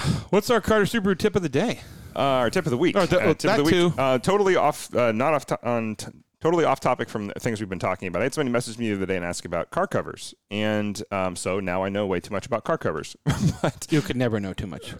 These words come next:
Speaker 2: they were looking for an outdoor car cover
Speaker 1: Mm-hmm.
Speaker 2: for this time of year. And one of the things they said that they had trouble finding was that all the outdoor car covers are not waterproof. They're water resistant. And I was like, "That's weird. Why is that?" Right? Like,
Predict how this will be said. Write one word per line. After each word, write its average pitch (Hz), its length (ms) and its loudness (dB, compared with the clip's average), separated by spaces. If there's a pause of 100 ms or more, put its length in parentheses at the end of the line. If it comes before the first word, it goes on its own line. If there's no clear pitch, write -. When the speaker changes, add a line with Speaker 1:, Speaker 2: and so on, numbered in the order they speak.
(260)
Speaker 2:
they 143 180 4
were 175 80 4
looking 175 200 0
for 151 120 2
an 127 80 0
outdoor 123 320 0
car 104 220 -2
cover 78 320 -8
Speaker 1:
Mm-hmm. 180 140 0
Speaker 2:
for - 180 -4
this 107 120 -4
time 95 200 -4
of 78 80 -6
year. 85 320 -6
And 110 640 -4
one 117 160 -2
of 123 100 0
the - 20 -12
things 113 200 -4
they 107 100 0
said 87 420 -4
that 85 160 -4
they 85 140 -4
had 85 160 -8
trouble - 160 -12
finding 190 320 0
was 101 140 -4
that 98 160 -2
all 113 260 0
the 117 260 -2
outdoor 101 320 -4
car 95 200 -4
covers 87 280 -6
are 92 80 -10
not 82 200 -8
waterproof. 139 520 -2
They're 80 120 -6
water 85 220 -2
resistant. 82 520 -6 (140)
And 95 120 -18
I 101 140 -8
was 92 160 -8
like, 90 160 -10
"That's - 220 -8
weird. 87 200 -10
Why 117 180 -2
is 143 160 -4
that?" - 180 -14
Right? - 280 -6
Like, 95 200 -2